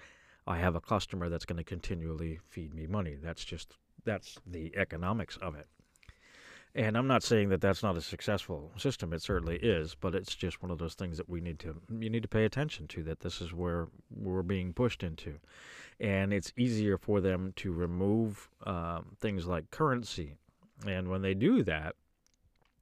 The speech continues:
you can bet that the people who are in charge of all those things are setting it up for a reason. Okay, all these things are not new. All of these things have been being set up for a very, very, very long time.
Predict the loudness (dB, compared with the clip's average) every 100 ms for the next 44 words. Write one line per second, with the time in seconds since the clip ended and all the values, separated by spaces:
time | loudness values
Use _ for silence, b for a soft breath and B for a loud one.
0 | _ B B B B B B B _ _
1 | _ _ 2 4 4 4 2 6 8 8
2 | 6 2 4 0 2 4 2 0 0 2
3 | 4 4 2 2 0 -2 -2 -4 -2 -2
4 | 0 0 0 -2 -4 -4 -2 0 0 -2
5 | -10 -14 -10 -6 -4 0 0 2 0 -2
6 | -2 -2 -2 -2 -4 2 4 6 4 4
7 | 0 0 -2 -4 -6 -4 -4 -4 -4 -4
8 | -6 -6 -10 -14 _ -12 -10 -10 -10 -12
9 | -14 -18 -16 -16 -12 0 6 6 6 2
10 | 2 2 2 0 0 4 4 6 4 4
11 | 2 2 2 2 2 0 0 -4 -4 0
12 | 0 -2